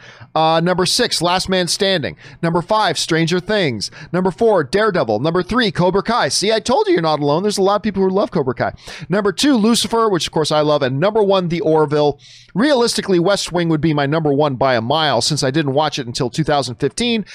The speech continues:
And it's new to me, but I kept the list of shows that newly aired. I, I just can't have The Orville very high. Like, because while for me, The Orville is a show that has some of their episodes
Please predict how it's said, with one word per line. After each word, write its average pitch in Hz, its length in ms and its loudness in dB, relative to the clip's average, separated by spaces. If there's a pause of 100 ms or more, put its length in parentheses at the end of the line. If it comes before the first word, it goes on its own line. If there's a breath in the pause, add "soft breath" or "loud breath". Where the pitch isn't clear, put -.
(180 loud breath)
And 208 160 -2
it's - 160 -8
new 247 140 2
to 196 80 0
me, 180 220 0
but 254 220 -2
I 233 100 0
kept - 240 -4
the 165 80 -2
list 151 220 -2
of 156 60 -2
shows 135 300 0
that 127 120 -2
newly 110 360 -4
aired. 104 260 -2 (320 loud breath)
I, 349 420 2 (520 soft breath)
I 285 160 -2
just 269 260 -6
can't 233 320 -2
have 190 300 -2
The 175 80 -2
Orville 147 400 2
very 123 240 2
high. 104 440 0 (680 soft breath)
Like, 180 360 -4
because 220 440 0
while 240 480 0
for 214 200 -6
me, 208 380 -4
The 170 240 -10
Orville 226 580 2 (600 soft breath)
is 185 180 0
a 185 60 -4
show 196 300 0
that 170 200 0
has 175 520 -2
some 233 460 -2
of 311 140 0
their 233 260 -2
episodes 226 1000 -2